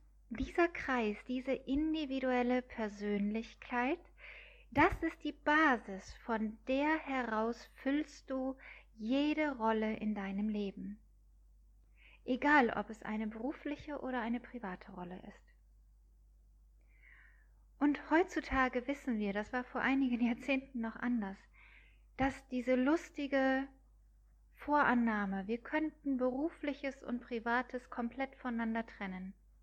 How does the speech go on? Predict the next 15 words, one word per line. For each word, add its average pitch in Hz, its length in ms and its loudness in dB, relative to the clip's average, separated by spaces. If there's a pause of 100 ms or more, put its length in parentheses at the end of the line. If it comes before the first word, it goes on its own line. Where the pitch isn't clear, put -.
(880)
gar 240 180 6
nicht 247 220 0
so 233 100 -4
möglich 220 480 0
ist, - 200 -12
wie 208 80 -10
man 202 180 -6
das 196 220 -10
damals 214 380 -2
von 208 160 -4
den 202 120 -2
Leuten 190 320 -6
verlangt 226 480 -4
hat. - 240 -14 (1000)
Denn 233 500 4